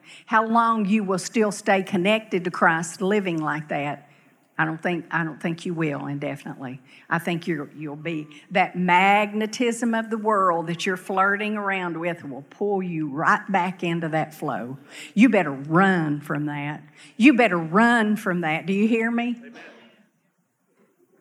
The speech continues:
Speaker 1: You don't, you don't play around with it. You don't play around with it. So we have to redeem our time and know when we have the right time to act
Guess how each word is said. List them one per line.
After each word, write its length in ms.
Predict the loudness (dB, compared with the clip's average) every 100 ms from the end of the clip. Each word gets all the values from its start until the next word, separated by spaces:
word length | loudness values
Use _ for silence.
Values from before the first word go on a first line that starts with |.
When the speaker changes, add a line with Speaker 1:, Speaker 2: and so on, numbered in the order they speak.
| _
Speaker 1:
You 160 | -2 0
don't, 200 | 0 -4 -8
you 140 | -2
don't 220 | 0 0 4
play 200 | 4 4
around 420 | 0 -2 -4 -6
with 220 | -10 -12
it. 140 | -16 -16 _ _ _ _ _ _ _ _ _ _ _ _ _ _ _ _ _ -16
You 120 | -10 -6
don't 320 | -4 -4 -4
play 240 | -4 -4
around 420 | -4 -4 -6 -6
with 180 | -8 -10
it. 120 | -10 -14 _ _ -20 -16
So 200 | 4 4
we 220 | 6 2
have 200 | 2 0
to 100 | 0
redeem 520 | 0 0 2 2 2 -2
our 120 | -4
time 540 | -6 -4 -2 -2 -4
and 160 | -2 0
know 340 | 2 2 0 -4
when 240 | -6 -2
we 260 | 0 0 0
have 480 | 0 0 0 -4 -18 -20 -6
the 140 | -2
right 380 | 2 4 2 0
time 560 | -6 -4 -2 -2 -4 -6
to 180 | -8 -4 -2
act 580 | -2 -2 -10 -18 -20